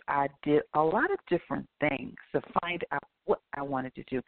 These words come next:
And one of the things I realized I didn't want to do, even though I love children, I didn't want to work in a nursery.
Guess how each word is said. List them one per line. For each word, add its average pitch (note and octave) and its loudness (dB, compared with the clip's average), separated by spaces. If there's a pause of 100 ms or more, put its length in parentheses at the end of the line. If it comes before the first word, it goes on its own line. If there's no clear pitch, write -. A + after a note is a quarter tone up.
(240)
And C#3 2
one A3 6
of A3 0
the F3 4
things E3 2
I C#3 6
realized C3+ 2
I B2+ -4
didn't D#3 -4
want C3 0
to B2 -4
do, - -6
even B2+ -8
though D3+ 0
I E3 4
love G3+ 2 (120)
children, B3+ -2 (320)
I C3 6
didn't C#3+ 4
want C#3 4
to C3 2
work B2+ -2
in D3 -2
a C3+ -2
nursery. A#2+ -2